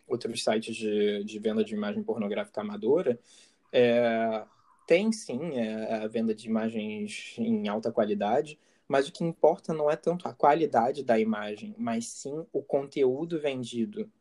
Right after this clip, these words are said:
Então, assim, as pessoas estão procurando por narrativas específicas criadas por essa por-, pornografia que elas estão comprando, e não necessariamente pela qualidade dessas imagens. Muitas vezes a qualidade amadora,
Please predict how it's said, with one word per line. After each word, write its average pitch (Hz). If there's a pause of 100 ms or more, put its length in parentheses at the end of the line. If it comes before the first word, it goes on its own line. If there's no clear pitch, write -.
(680)
Então, 123
assim, 127
as 113
pessoas 165
estão 175
procurando 147
por 131 (340)
narrativas 143
específicas -
criadas 147 (220)
por 147
essa 143
por-, 139
pornografia 131
que -
elas 127
estão 127
comprando, 117 (200)
e -
não 131
necessariamente 143
pela 135
qualidade 127
dessas 123
imagens. 107 (200)
Muitas 131
vezes 160
a 147
qualidade 131
amadora, 127